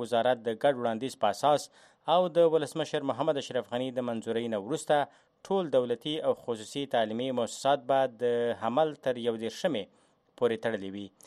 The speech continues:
د افغانستان حکومت دا اقدام په داسې حال کې کوي چې په دې هیواد کې د کرونا پیښې یولسو ته رسیدلې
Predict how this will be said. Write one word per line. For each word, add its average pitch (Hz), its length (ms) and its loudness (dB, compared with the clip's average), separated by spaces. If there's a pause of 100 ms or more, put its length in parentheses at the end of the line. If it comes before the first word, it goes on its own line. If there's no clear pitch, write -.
(320)
د 110 120 0
افغانستان 117 440 -4
حکومت 117 340 0
دا 113 80 2
اقدام 110 300 -2
په 110 100 -2
داسې 135 280 0
حال 120 160 0
کې 113 120 -16
کوي 120 260 -6
چې 131 360 -4
په 123 140 -2
دې 110 120 -6
هیواد 117 300 2
کې 131 100 -6
د 113 160 -10
کرونا 113 280 -2 (100)
پیښې 123 240 -10 (100)
یولسو 123 500 -2
ته 107 120 0
رسیدلې 98 360 -8